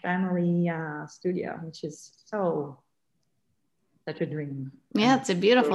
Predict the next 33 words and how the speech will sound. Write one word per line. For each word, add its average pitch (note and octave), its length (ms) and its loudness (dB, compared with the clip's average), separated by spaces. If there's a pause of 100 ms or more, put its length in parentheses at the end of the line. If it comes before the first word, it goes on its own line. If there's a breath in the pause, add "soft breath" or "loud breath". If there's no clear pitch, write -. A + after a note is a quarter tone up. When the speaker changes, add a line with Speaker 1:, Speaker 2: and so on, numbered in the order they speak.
Speaker 1:
really, F3+ 40 -6
Speaker 2:
thing. G3 460 0 (460 soft breath)
How A#3 160 6
Speaker 1:
really. B3+ 80 6
Speaker 2:
has, A#3 340 6 (120)
with B3+ 300 6
you C4 180 8
having A#3+ 280 6
the G3+ 80 2
graphic G3+ 440 4
design F#3+ 360 2
background, A3+ 460 4
I F#3 80 6
love F3+ 540 2 (140)
the F3+ 120 0
logo G3 720 6
and F3 200 0
just, F#3 220 -4
like, F3 300 2 (300 loud breath)
the G#3+ 80 4
whole G3+ 240 6
look F#3+ 280 2
when F#3+ 120 2
you F3+ 100 0
go F3+ 120 0
to F3+ 80 0
your F3+ 120 0
website. G#3 580 4
Has G3 220 0
that F#3+ 180 6
helped F3 380 -2
you B3 580 6
to, G3 480 4